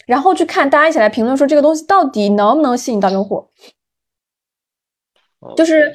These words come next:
Speaker 1: 你刚刚说 Feature 那点啊，就是 Feature 一开始确实是像你说的一样，它先有产品，然后没有任何营销品牌的人。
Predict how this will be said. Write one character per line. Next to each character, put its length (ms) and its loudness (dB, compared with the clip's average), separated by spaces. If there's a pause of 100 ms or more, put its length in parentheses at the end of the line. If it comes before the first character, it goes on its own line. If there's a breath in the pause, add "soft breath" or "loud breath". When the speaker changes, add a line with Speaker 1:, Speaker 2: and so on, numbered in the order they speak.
(100)
Speaker 1:
你 100 -10
刚 120 0
刚 60 4
说 120 0
Feature 300 -2
那 120 -2
点 160 -2
啊， 120 -6
就 120 -8
是 320 -4
Feature 240 2
一 60 -4
开 120 0
始 80 0
确 240 -2
实 140 -4
是 100 -8
像 200 -6
你 60 -10
说 140 -8
的 80 -4
一 60 -4
样， 200 -6 (200)
它 100 -2
先 140 0
有 80 2
产 200 -6
品， 200 -10
然 100 -2
后 100 -4
没 100 -4
有 80 0
任 200 0
何 160 -6
营 260 -4
销 200 -2
品 180 -14
牌 160 -10
的 80 -8
人。 180 -12